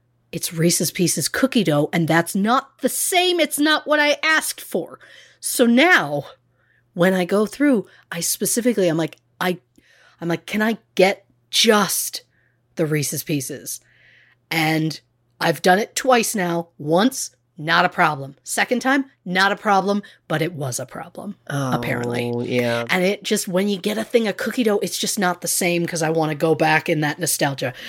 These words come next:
Speaker 1: Um, I did not complain. I just, of course, took my ice cream and, uh, and, and stewed about it and ate it.
Speaker 2: Yeah.
Speaker 1: Which is fine.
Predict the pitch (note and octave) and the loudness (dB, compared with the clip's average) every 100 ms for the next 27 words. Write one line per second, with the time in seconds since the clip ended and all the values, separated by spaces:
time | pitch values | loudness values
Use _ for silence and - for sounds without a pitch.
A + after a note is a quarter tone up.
0 | - - - - - F3 E3 E3 D#3+ D#3+ | -14 -14 -16 -12 0 4 4 4 0 -2
1 | D#3+ - F#3+ F#3+ F#3 F#3 E3 A#3+ F3+ F3+ | -6 -4 0 0 0 0 0 -2 -4 2
2 | E3+ E3+ D#3+ _ E3 D3+ D3 D#3 - C#3+ | 2 2 -2 _ -2 -2 -2 -6 -6 -6
3 | C3 - - - - D3 C3 C3 B2+ B2 | -4 -2 -4 -6 -8 -6 -4 -4 -2 -4
4 | - C#3+ C3 B2+ - - C#3+ C3 C3 C#3 | -4 -4 -2 -4 -10 -4 -2 0 -2 -4
5 | C3 C3+ - _ _ _ _ _ _ _ | -4 -4 -8 _ _ _ _ _ _ _
6 | _ _ _ _ - C#3+ C#3+ - D3 C#3 | _ _ _ _ -6 -4 -4 -4 -4 -2
7 | - - C#3 C3+ B2+ D#3+ - C#3 B2+ B2 | -2 -2 -4 -2 -4 -6 -8 -10 -10 -12
8 | _ _ _ D#3 D3 C3 - _ - - | _ _ _ 4 4 2 -4 _ -20 -10
9 | F3+ - - - - | -6 -4 -4 -8 -16